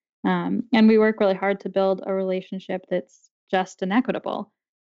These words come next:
Um, and I believe that there's something sacramental about marriage. And I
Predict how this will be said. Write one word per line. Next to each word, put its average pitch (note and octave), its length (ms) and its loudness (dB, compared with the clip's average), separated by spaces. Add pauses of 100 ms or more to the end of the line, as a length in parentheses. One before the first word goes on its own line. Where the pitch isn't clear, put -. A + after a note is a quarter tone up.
Um, F3 380 -16
and F#3 140 -2
I F3+ 80 -2
believe G3 540 4
that G3+ 140 0
there's F#3 240 -2
something F3+ 400 -8
sacramental E3+ 680 -10
about E3 560 -8
marriage. F3 680 -10 (300)
And F3+ 160 -2
I E3+ 100 -8